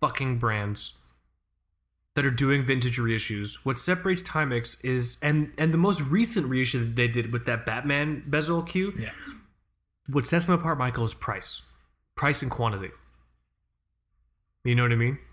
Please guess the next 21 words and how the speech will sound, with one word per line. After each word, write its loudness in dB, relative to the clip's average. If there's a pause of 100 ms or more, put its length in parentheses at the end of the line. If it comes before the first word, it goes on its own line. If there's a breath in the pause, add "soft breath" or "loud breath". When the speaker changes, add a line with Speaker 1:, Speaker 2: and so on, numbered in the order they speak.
(160 loud breath)
Speaker 1:
When 6
you 6
and 4
I 4
were 2
talking 0
about 0
the, 0
'cause 0
any, 4
any 2
other 4
vintage 4
reissue 4
that -2
occurs, 0
it's -2
gonna, -2
it's, -4
it's -2
already, 0